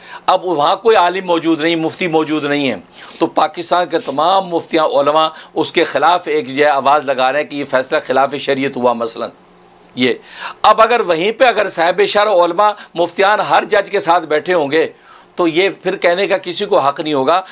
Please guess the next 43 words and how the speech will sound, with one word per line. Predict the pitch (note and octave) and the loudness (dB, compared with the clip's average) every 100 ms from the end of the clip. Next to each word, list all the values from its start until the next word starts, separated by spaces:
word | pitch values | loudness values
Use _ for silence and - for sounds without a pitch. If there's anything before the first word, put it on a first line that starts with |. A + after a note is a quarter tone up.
| - | -10
کیونکہ | - E3 | -4 0
وہ | F3+ F#3 | 0 0
اس | F#3 | 0
عالم | - D3 D#3+ G#3+ A3 | 2 2 2 -2 -4
کی | G#3 C#3 - - C3+ | -4 -6 -8 -20 -6
بحث | B2+ F3+ F#3+ | 0 0 0
تمیز | F#3+ D3+ E3 F#3+ | -2 -2 -2 0
کے | G3+ | 2
بعد | G3+ A#3 | 4 4
ہی | A#3+ | 4
بات | G#3 G3 | 2 2
آگے | F#3+ E3+ | 0 0
نکلے | F3 E3 E3 | -2 -2 0
گی۔ | C#3+ C3+ - - - | -2 -4 -8 -12 0
اور | F3+ | 2
اگر | F3 F3 A#3+ | 4 4 2
کوئی | B3 G#3+ | 4 4
اعتراض | G3 F3 F3 F#3 | 4 2 2 0
کسی | G#3 E3+ | -4 -6
کو | G3 E3 | -2 0
ہوگا | D3+ F#3+ A3+ - - _ | 2 2 0 -4 -20 _
تو | F#3+ | -4
سپریم | F3 E3 G3+ A3+ | -2 -2 0 0
کورٹ | A3 G#3+ | 0 0
یا، | G3 E3+ E3 D#3+ | 0 2 0 -2
یا | C#3+ E3+ D#3 | -2 0 0
حکومت | C#3 E3+ F#3+ F#3+ | -2 -2 0 0
وقت | G3 G3+ | 0 -2
کو | G3+ | -2
کہنے | F3+ F3+ G3+ | 0 0 -2
کے | G3 | -4
لیے | F#3+ | -2
بڑی | A3 G#3+ | 0 0
آسانی | F3+ E3+ E3+ | 0 -2 -2
ہوگی | E3 D#3+ F#3+ - - | -2 -2 -6 -8 -6
کہ | F3+ | -2
دیکھو | E3 E3+ | 0 2
آپ | F3+ D#3+ E3 | 4 4 2
کے | F3+ | 0
علماء | E3 E3+ | 0 0
وہاں | F#3+ F3 | 2 2
موجود | D#3 C3+ D#3 | 0 -2 0
ہیں، | F#3 | 0